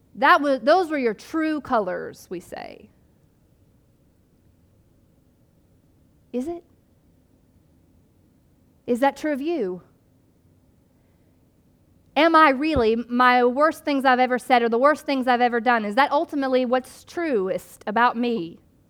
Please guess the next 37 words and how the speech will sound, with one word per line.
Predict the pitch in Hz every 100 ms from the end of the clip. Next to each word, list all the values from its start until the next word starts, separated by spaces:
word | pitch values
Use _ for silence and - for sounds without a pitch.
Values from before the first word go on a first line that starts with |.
| _ _ _ _ _ _ _ _ _ _ _ -
If | 277
it | 339
weren't | 359 427 -
for |
Jesus, | 285 226 285 233 208
I | 208
think | - 320
I | 349 302
would | 226
be | 220
tempted | - 220 208
to | 185
believe | 202 208 208
that | 185
that's | 190 180
the | -
case. | 185 165 180 - -
Honest | 277 320 -
to | -
God, | 185 170 143 - -
I | 196
do. | 180 - - _ _ _ _ _ _ _ _ _
The | 240
thing | 233 381
I | 302
cannot | 262 - 302 320 302
get | 240 226
over | 262 247 220
about | 185 185 175
him | 175 180 - _ _ _ _ _ _ _ _ _
is | 254
that | 285
he | 311
didn't | 240 381 403 - -
operate | 330 349 226 180
that | - 170
way. | - 151 -